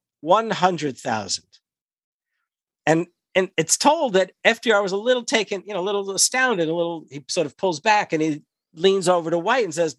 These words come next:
"What did I just hear?" And Walter White said, "One hundred thousand."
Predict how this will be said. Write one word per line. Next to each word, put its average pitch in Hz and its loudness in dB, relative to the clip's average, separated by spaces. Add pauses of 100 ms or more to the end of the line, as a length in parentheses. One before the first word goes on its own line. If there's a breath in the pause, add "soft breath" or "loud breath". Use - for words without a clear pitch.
"What 208 0
did 277 2
I 220 4
just 202 -2
hear?" 247 -4 (640)
And 156 4
Walter 185 2
White 165 0
said, 151 -2
"One 170 2
hundred 160 -2
thousand." 143 0